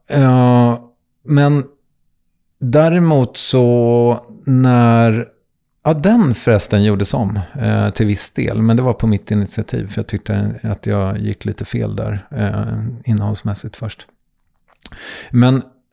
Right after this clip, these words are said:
däremot så umgås vi otroligt bra ifall vi ska lösa en uppgift.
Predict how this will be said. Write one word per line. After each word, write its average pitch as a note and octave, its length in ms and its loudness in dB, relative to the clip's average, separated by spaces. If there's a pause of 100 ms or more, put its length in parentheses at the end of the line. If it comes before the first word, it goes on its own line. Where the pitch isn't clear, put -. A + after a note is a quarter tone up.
(320)
däremot D3 440 2
så C#3 200 2
umgås B2 380 2
vi B2+ 80 2
otroligt C3 800 -2
bra A#2 560 -2
ifall G2+ 220 -2
vi G#2 100 0
ska A2 160 -2
lösa G#2+ 320 2
en G#2 60 2
uppgift. - 640 -6